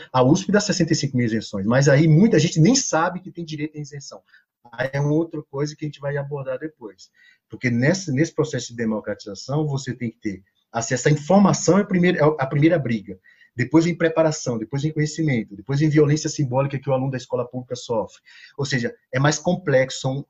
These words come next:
é uma interação de vários elementos. Mas, voltando à pergunta, pra, pra fechar, houve essa expansão, muito bom, só que tem os, os limites disso. Ele virou um novo vestibular, com todas as, as dificuldades. Então, olha, olha um outro aspecto.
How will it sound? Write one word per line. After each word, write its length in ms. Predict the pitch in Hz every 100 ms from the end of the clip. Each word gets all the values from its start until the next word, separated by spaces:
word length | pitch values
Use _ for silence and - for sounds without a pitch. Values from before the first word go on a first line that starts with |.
| -
é 40 | 135
uma 100 | 147
interação 420 | 147 143 135 143
de 60 | 127
vários 280 | 135 151
elementos. 420 | 156 170 139 101 120
Mas, 340 | 143 208 - - _ _ -
voltando 440 | 143 151 151 156
à 40 |
pergunta, 540 | 151 135 120 139 165 160
pra, 260 | - 147 143 _
pra 180 | 135 127
fechar, 520 | - 127 - 107 95 _ _ _ _
houve 300 | 170 202 185
essa 160 | 165 151
expansão, 560 | - 135 117 - 131
muito 340 | 135 151 202 160
bom, 320 | 127 165 196 _
só 240 | - 202
que 120 | 208 233
tem 180 | 208
os, 200 | 214 240
os 200 | - 196
limites 320 | 220 196 202 -
disso. 320 | 160 - - _
Ele 140 | 160 165
virou 260 | 170 185
um 240 | 196 190 180
novo 300 | 175 208 233
vestibular, 640 | 240 - 302 226 175 185
com 120 | 180
todas 480 | 160 160 233 262 233
as, 140 | 214 190
as 160 | 156
dificuldades. 640 | 156 160 190 214 160 131 120
Então, 320 | - 190 233 - _ _ _ -
olha, 340 | 160 175 156
olha 240 | 139 160 165
um 160 | 156
outro 180 | 143 139
aspecto. 480 | 127 - 113 98 -